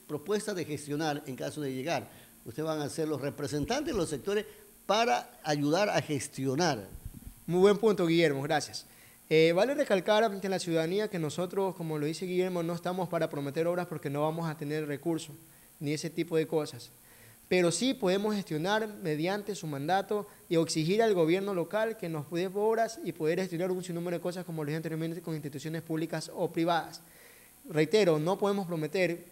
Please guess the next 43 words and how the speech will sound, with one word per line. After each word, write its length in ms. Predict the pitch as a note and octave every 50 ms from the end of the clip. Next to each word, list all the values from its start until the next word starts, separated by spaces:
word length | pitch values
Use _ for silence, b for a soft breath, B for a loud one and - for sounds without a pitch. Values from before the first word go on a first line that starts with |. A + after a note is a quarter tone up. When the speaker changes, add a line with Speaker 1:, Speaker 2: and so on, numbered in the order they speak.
| - - - -
Speaker 2:
y 120 | F3 E3
reitero 360 | D#3 E3 C#3+ - G#3 A3+ A3+
porque 480 | A3 A3+ G3 - - F3 E3 E3 E3 E3+
yo 260 | D3+ F3 G#3 A3 G#3+
he 60 | G3
andado 440 | F#3+ F#3+ F#3 F#3+ G3 G3 G3+ G3+ G3+
el 100 | F#3+ E3+
recorrido 380 | E3 D#3+ - D#3+ D#3+ F#3+ G3 F#3
de 120 | F3+ E3
casa 220 | - F#3+ F3+ G#3+
en 60 | G#3 F#3
casa 300 | - G#3+ G#3+ G#3+ - G#3+
y 180 | G#3+ G#3+ -
hay 180 | G3 E3 E3+ F3+
personas 380 | - F#3 E3 F3+ F3+ F3+ F3+
que 100 | F3+ F3+
me 100 | D#3+ D#3
han 60 | D#3 D#3+
dicho 300 | E3+ E3+ E3 G3+ F#3+ E3+
que 300 | D#3+ D#3 D3 C#3+ C#3+ C#3+ B B B B B B - - - -
la 200 | E3+ D3 D3 D#3
lista 260 | E3+ F#3+ F#3+ G#3 G#3
contraria, 400 | A3 A3 G3+ A3 A3 G#3 G3+ F#3+
en 60 | F3+
este 180 | F3 E3+ F#3 -
caso 240 | - G#3 F#3 -
en 80 | F3+ F3
mi 60 | E3+
sector, 400 | E3 G#3+ G3+ - A3+ A3 A3 G#3+
vale 220 | F#3 E3 E3 F3 F3+
recalcar 560 | G3 G#3 A3+ A3+ G#3+ - A3 G#3+ G#3+ G#3 - B B B B B B -
que 80 | - D3
no 140 | D3+ D#3+
se 100 | D#3 F3
dejen 220 | F#3 G3 G#3 G#3+ G#3+
engañar, 340 | G#3+ A3+ A3 G3+ G#3+ G#3 G3
no 140 | F3+ F3+
sé 240 | F3 - F#3 G3 G3
qué 100 | G3 F#3+
fines 320 | F3 - G3 G3 F#3+ F#3 F#3+
tienen, 300 | G3 G#3+ A3+ G#3+ G#3+ -
pero 180 | F3 D#3 D#3+
bueno, 260 | D#3+ F3 E3+ D3+ C#3